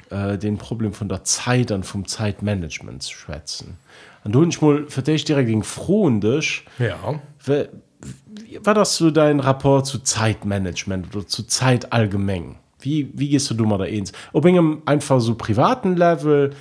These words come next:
Speaker 1: ich meine, du schaffst ja viel, du hast ja viel Responsabilitäten, du bist an der Schule, du bist Event, du bist engagiert. Kriegst du das alles unter einen Hut? Wie regelst du den Zeit? Du bist Pap,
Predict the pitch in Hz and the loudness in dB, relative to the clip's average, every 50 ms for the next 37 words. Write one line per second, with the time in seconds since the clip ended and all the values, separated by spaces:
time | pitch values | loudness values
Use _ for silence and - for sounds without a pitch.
0 | - - - - 113 101 - - - - 156 170 - - - 143 - - 156 139 | -18 -14 -4 -2 -2 -2 -2 -2 2 2 4 4 4 2 2 0 2 2 2 2
1 | 120 117 110 - - 104 - - - 113 104 98 - - - - _ - 117 - | 4 2 0 0 -2 -4 -4 -2 0 0 0 -2 -4 -10 -20 -10 _ -6 -6 -4
2 | - 104 95 - - 90 80 90 82 92 82 - - 151 156 160 151 147 - - | -6 -6 -6 -6 -6 -6 -6 -6 -6 -8 -4 0 2 4 4 4 2 0 -2 0
3 | 135 127 123 117 98 110 98 92 87 71 80 - - - 139 143 143 139 139 135 | 2 2 2 2 0 -2 -2 -4 -6 -8 -8 -8 -2 0 4 6 6 6 6 6
4 | 113 104 - 101 98 - - - - - - - - _ - 165 170 143 - - | 4 0 -2 -4 -4 -4 -6 -10 -16 -20 -20 -20 -18 _ 0 2 2 2 2 2
5 | - 131 127 120 117 107 95 - 107 104 98 - - - - 113 110 98 107 110 | 2 4 4 4 2 0 -2 -4 -4 -4 -4 -6 -6 -6 -6 -6 -4 -4 -2 0
6 | 101 120 156 175 175 165 156 139 131 110 - - - - - - - - - - | 2 4 4 6 6 6 6 6 4 2 -2 -8 -18 -20 -20 -20 -20 -20 -20 -20
7 | - _ _ _ _ _ _ _ - - - 220 - - 180 156 156 151 - 151 | -20 _ _ _ _ _ _ _ 0 2 4 4 4 4 4 4 4 4 4 4
8 | 160 156 151 131 147 139 131 123 - - 127 120 113 104 101 139 208 226 220 - | 4 4 4 6 4 4 4 2 2 2 2 2 2 2 4 4 4 4 4 0
9 | - - - 113 131 196 208 208 202 190 180 - 113 - 175 175 151 139 135 139 | -4 -6 -4 -2 0 2 2 2 2 2 0 -2 2 2 2 4 4 2 0 -2
10 | - - 127 117 117 110 101 - - - - - 113 117 - 107 - - - - | 0 0 2 2 2 2 2 0 0 -2 0 0 -2 -2 -2 -2 -6 -8 -8 -4
11 | - 139 151 151 147 - | 0 0 0 0 -2 -6